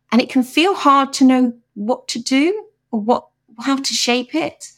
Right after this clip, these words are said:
And so also another thing that affects confidence is boredom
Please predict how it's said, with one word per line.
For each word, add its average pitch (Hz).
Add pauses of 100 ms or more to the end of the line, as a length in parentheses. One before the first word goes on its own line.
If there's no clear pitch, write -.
(360)
And 247
so 262
also 208
another 196
thing 180
that 156
affects -
confidence 170
is 165
boredom 147